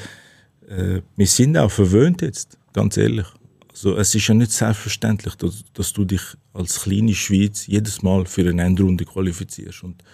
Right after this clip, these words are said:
selbst wenn wir da sind, ist ja die Erwartungshaltung, okay, gefühlt nach dem Spiel gegen die Ungarn jetzt, äh, an der letzten E M im Optimalfall ins Finale kommen. Da hat sich ja auch etwas da. Und für das sind die Spieler verantwortlich.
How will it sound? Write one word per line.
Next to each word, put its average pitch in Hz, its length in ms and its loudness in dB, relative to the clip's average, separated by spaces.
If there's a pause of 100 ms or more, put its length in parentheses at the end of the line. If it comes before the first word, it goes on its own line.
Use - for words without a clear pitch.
(240)
selbst 95 320 0
wenn 98 140 8
wir 98 100 8
da 87 260 4
sind, 113 520 2
ist - 180 -8
ja 92 80 4
die 92 140 0
Erwartungshaltung, 90 920 2
okay, 90 300 0
gefühlt 95 520 0 (600)
nach 90 180 0
dem 92 140 0
Spiel 101 320 2
gegen 90 360 -2
die 98 80 -2
Ungarn 98 480 4
jetzt, - 360 -2
äh, 92 240 -8 (400)
an 98 120 0
der 101 80 6
letzten 98 400 2
E 92 140 4
M 90 200 0 (140)
im 90 180 -18 (160)
Optimalfall 90 880 2
ins - 220 -6
Finale 92 420 4
kommen. 92 240 0 (640)
Da 87 100 -2
hat 104 220 0
sich - 160 -2
ja 92 240 0
auch 110 180 -2
etwas - 420 -4
da. 92 200 2
Und 87 280 -12 (300)
für - 180 -4
das 95 420 2
sind 82 160 -4
die - 40 -14
Spieler 127 300 2
verantwortlich. 135 720 -4